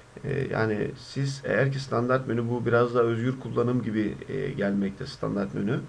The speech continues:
Dolayısıyla, ee, master menü kullanmayı tercih etmeyebilirsiniz bu videoyu izledikten sonra ama, ee, benim önerim, şiddetli önerim daha doğrusu, menülerinizi, e, s-,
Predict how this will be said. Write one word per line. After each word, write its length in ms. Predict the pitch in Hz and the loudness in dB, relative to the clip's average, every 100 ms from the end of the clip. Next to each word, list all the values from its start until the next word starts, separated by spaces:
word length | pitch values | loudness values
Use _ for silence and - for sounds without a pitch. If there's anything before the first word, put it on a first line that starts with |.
| - - - - | -12 -18 -20 -8
Dolayısıyla, 680 | - 107 120 127 135 123 127 135 - - - - | 0 2 2 2 4 6 6 2 -10 -20 -14 -4
ee, 160 | 98 | 0
master 380 | 98 113 131 123 | 2 2 2 0
menü 240 | 123 123 | 0 0
kullanmayı 460 | 123 117 117 117 120 | -2 0 2 2 0
tercih 360 | - 107 127 113 | 0 0 -2 -4
etmeyebilirsiniz 800 | 113 - 117 107 135 139 107 98 104 | -4 0 0 2 0 -2 -2 -2 -2
bu 120 | 110 | -2
videoyu 240 | 101 107 104 | -2 0 0
izledikten 400 | 101 101 - 104 | -2 -4 -2 -4
sonra 320 | 101 107 147 | -2 2 4
ama, 260 | 143 107 - - - - - - 104 | 4 0 -4 -12 -20 -20 -20 -12 -2
ee, 280 | 104 101 101 98 | 0 2 0 2
benim 400 | 120 135 143 143 - - - - - - | 4 6 4 0 -10 -20 -20 -18 -16 -6
önerim, 480 | 120 113 117 147 143 139 | -2 0 2 0 -2 -8
şiddetli 560 | - - - - - 127 | -10 -8 -4 -4 0 2
önerim 360 | 110 101 98 | 4 2 2
daha 220 | 98 98 | 0 0
doğrusu, 500 | 101 98 104 - 160 160 - - - - - - | 0 -2 -4 -2 -4 -4 -10 -20 -20 -20 -18 -2
menülerinizi, 720 | 107 139 147 123 107 104 110 | 4 4 6 6 6 0 0
e, 80 | 104 - 104 95 - - - - - | -2 -4 -12 -12 -16 -20 -20 -20 -20
s-, 240 | - - | -18 -18